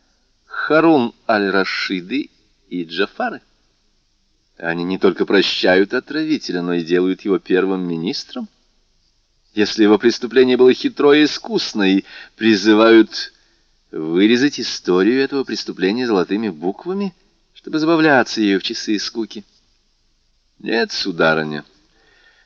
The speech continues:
время необычайного миновало даже на Востоке. И там, под другими названиями и в другой одежде, тоже существуют полицейские комиссары, следователи,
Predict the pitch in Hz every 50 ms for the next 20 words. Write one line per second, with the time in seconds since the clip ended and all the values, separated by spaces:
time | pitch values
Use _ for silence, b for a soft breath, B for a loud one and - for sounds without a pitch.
0 | b _ - 92 92 127 190 254 262 254 233 226 208 156 147 - - - 104 113
1 | 147 180 202 208 208 202 190 165 127 104 92 82 82 87 113 147 170 151 107 104
2 | 120 151 175 180 175 - 104 - - - - - 90 87 107 - - 143 147 _
3 | _ _ _ _ b b b b b b b b b - 302 302 - _ - 165
4 | 196 226 226 214 147 107 _ - 104 95 87 85 95 98 92 104 170 214 196 113
5 | 90 80 76 78 82 82 87 107 156 196 208 202 185 143 107 87 82 76 78 -
6 | 85 - - 240 160 160 107 80 69 69 76 85 113 151 156 160 170 165 131 _
7 | - - - 135 277 131 110 95 - - 110 95 - - - 92 90 - - -
8 | 92 90 87 87 82 - - 123 123 - - - - 117 110 95 - - 101 90
9 | 85 - - 85 85 82 - - - - 139 156 165 165 160 147 123 101 - -
10 | - - 82 87 110 - 69 69 - - - 147 147 143